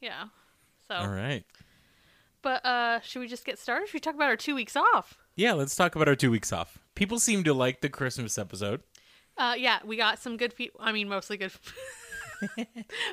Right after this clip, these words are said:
Speaker 1: <laughs> mostly good feedback.
Speaker 2: Yep.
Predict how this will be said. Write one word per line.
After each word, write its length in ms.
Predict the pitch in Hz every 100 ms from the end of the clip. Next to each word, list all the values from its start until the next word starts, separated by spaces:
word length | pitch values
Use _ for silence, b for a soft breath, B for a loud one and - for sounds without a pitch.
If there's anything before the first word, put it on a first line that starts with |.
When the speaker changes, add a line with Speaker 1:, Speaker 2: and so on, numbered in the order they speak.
| - 226
Speaker 1:
<laughs> 420 | 320 220 220 214 _ B 294 -
mostly 400 | 285 277 - 277
good 180 | 247 214
feedback. 580 | 240 208 214 - -
Speaker 2:
Yep. 200 | 113 104